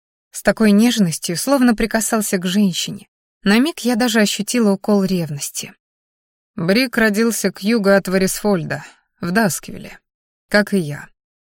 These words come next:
Это прекрасный город Кьяли. Воды там теплые, земли плодородные.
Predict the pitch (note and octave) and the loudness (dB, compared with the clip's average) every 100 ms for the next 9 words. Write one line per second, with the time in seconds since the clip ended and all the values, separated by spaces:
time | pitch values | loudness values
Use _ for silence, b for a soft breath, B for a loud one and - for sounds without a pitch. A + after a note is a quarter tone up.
0 | _ - F#3+ A3+ A#3+ A#3+ C4+ C#4 B3 A#3 | _ -4 -2 0 0 0 0 2 2 2
1 | A#3+ G#3+ C#3+ - D3+ C#3+ C#3 - _ _ | 2 0 -4 -8 -6 -8 -10 -20 _ _
2 | _ _ _ E3 B3+ A3 D#3+ D3 C#3+ G3+ | _ _ _ -4 0 0 -2 -4 -2 -2
3 | G#3+ G#3 F#3+ F3 D#3+ A3+ A3+ D#3+ D#3+ D3+ | -2 0 -2 -2 0 2 2 0 -6 -4
4 | D#3 D#3 C#3+ - - | -2 -2 -6 -10 -16